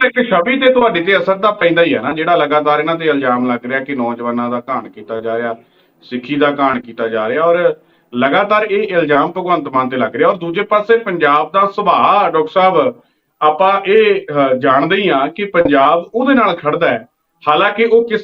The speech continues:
ਵਿਚਾਰਧਾਰਾ ਦੇ ਨਾਲ ਜੁੜਿਆ, ਉਹ ਗੱਲ ਬਾਅਦ ਦੀ ਹੋ ਜਾਂਦੀ ਹੈ, ਪਰ ਪੰਜਾਬ ਦਾ ਜੋ ਮੂਡ ਹੈ, ਪੰਜਾਬ ਦਾ ਜੋ ਸੁਭਾਅ ਹੈ, ਉਹ ਇਹ ਹੈ ਕਿ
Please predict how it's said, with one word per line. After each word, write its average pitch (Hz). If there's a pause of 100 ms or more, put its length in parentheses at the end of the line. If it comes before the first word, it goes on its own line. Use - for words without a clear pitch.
ਵਿਚਾਰਧਾਰਾ 190
ਦੇ 170
ਨਾਲ 175
ਜੁੜਿਆ, 170
ਉਹ 220
ਗੱਲ 175
ਬਾਅਦ 185
ਦੀ 202
ਹੋ 175
ਜਾਂਦੀ 139
ਹੈ, 143 (360)
ਪਰ 196
ਪੰਜਾਬ 170
ਦਾ 214
ਜੋ 220
ਮੂਡ 170
ਹੈ, 139
ਪੰਜਾਬ 147
ਦਾ 190
ਜੋ 190
ਸੁਭਾਅ 175
ਹੈ, 170 (320)
ਉਹ 220
ਇਹ 247
ਹੈ 226
ਕਿ 254